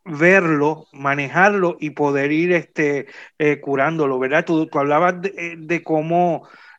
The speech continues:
en cuanto Melissa empezaba en el proceso,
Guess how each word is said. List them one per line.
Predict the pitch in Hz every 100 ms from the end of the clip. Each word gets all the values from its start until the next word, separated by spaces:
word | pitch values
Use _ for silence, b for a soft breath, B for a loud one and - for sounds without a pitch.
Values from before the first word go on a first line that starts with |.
| -
en | 156
cuanto | - 160 151 147 143 151 143 143 139
Melissa | 143 139 143 139 175
empezaba | 180 180 - 170 - 190 180 175 175 175
en | 175
el | 175 170
proceso, | 180 170 160 180 180 175 - 180 165 156 143